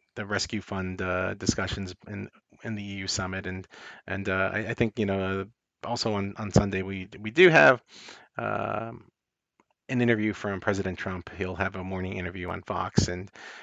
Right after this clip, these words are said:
uh, it could be the beginning of his, uh, new campaign strategy that kind of,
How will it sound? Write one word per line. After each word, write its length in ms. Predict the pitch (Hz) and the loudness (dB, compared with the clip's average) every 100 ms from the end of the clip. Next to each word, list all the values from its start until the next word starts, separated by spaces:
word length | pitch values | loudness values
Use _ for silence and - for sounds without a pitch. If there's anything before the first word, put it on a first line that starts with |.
| - | -4
uh, 240 | 110 107 104 | 2 2 2
it 240 | 127 - - | -2 -6 -4
could 480 | - - 185 143 | 4 4 4 -6
be 380 | - 123 120 117 | -2 0 0 -2
the 100 | 104 | -2
beginning 540 | 98 104 107 104 104 101 | -4 0 2 2 0 0
of 260 | 92 92 | -2 -4
his, 400 | - 95 92 - | -4 0 2 2
uh, 220 | 92 95 98 | 0 -2 -2
new 160 | 101 | -4
campaign 460 | - 95 90 92 87 | -4 -4 -4 -4 0
strategy 540 | - 90 90 90 92 | 0 0 -2 -2 -4
that 140 | 87 - | -4 -6
kind 240 | 92 92 | -4 -4
of, 100 | 95 | -4